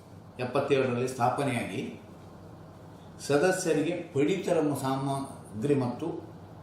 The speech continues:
ರಸಗೊಬ್ಬರವನ್ನು ಮಾತ್ರ ಮೊದಲು ವಿತರಿಸುತ್ತಿದ್ದೇವೆ.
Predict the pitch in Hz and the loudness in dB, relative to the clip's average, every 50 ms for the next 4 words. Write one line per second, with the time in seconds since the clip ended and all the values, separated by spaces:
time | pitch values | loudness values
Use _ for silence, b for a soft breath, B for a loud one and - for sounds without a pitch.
0 | - - - - - 117 120 - 175 175 175 165 - - 135 139 135 131 123 120 | -16 -18 -14 -6 -2 0 0 2 4 4 6 6 6 6 6 6 6 4 4 2
1 | 120 131 147 - - - - - - - - - - - - - - 131 151 160 | 0 -2 -2 -4 -4 -6 -8 -10 -14 -18 -20 -20 -20 -20 -14 -6 0 2 2 2
2 | 160 160 156 151 135 131 127 131 139 147 143 127 117 110 110 107 107 110 123 131 | 2 2 2 2 2 2 2 2 2 2 2 2 0 0 -4 -6 -8 -8 -4 -2
3 | 131 117 110 - - - 135 127 107 92 98 98 85 - - - | 0 0 0 0 -2 -2 0 0 0 0 -2 -4 -4 -6 -8 -12